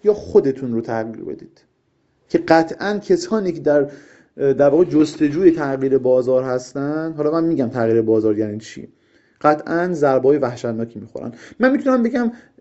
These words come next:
نمونهٔ بارز اینجور اشخاص کسانی هستن که متوسل به مارتینگل می‌شن، به سبک در واقع مدیریت سرمایه به شدت وحشتناک و خطرناک مارتینگل، یعنی هی با حجم دو برابری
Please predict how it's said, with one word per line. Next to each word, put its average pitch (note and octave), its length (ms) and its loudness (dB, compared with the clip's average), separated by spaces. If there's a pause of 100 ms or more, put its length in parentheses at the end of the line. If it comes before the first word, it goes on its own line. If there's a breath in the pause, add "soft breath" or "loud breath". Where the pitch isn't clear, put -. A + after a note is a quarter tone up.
(160)
نمونهٔ G3 520 2
بارز F3 380 6
اینجور F3 340 -4
اشخاص F3 440 -4
کسانی G#3+ 440 -4
هستن A3 340 -2
که G3 300 0
متوسل D3 460 0
به E3 80 4
مارتینگل A#2 600 0
می‌شن، - 500 -10
به C3 80 -4
سبک C#3+ 300 -2
در B2 180 4
واقع A#2 380 0 (340 loud breath)
مدیریت C#3 400 4
سرمایه C#3 440 -4
به B2+ 120 -2
شدت B2 380 -4
وحشتناک C3 540 -4
و C#3 40 -4
خطرناک C3+ 500 -4
مارتینگل، G#2+ 720 -4
یعنی B2+ 140 0
هی C#3+ 180 2
با C3 120 2
حجم C3 300 -2
دو A#2+ 140 2
برابری A#2+ 580 0